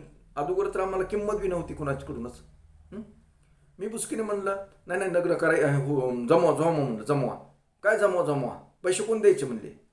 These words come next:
मग हे असे चाललं होतं. लोक मी जमवा, जमवा म्हणले, ते लोक माझ्याकडे बघायला लागले. आता कारण मी एवढं वय नव्हतं माझं की लग्न जमवायच्या ह्या लायकीतला नव्हतो. हां?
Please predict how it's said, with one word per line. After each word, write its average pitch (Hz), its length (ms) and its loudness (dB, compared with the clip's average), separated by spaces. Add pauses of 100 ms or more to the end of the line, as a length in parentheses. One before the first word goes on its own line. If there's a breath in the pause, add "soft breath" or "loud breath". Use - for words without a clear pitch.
(760)
मग 185 100 -8
हे 190 60 0
असे 196 260 -2
चाललं 240 240 2
होतं. 185 420 4
लोक 214 240 4
मी 214 160 0
जमवा, 220 300 8
जमवा 220 180 4
म्हणले, 220 300 0
ते 202 220 -6
लोक 214 160 4
माझ्याकडे 220 380 0
बघायला 170 300 0
लागले. 143 140 -2
आता 147 100 -4
कारण 208 200 4
मी 196 180 0 (400)
एवढं 202 640 0
वय 214 180 4
नव्हतं 214 300 -2
माझं 196 280 2
की 185 300 2
लग्न 185 220 0
जमवायच्या 170 520 2
ह्या 147 300 2
लायकीतला 147 400 0
नव्हतो. 123 480 -8 (800)
हां? 202 100 -8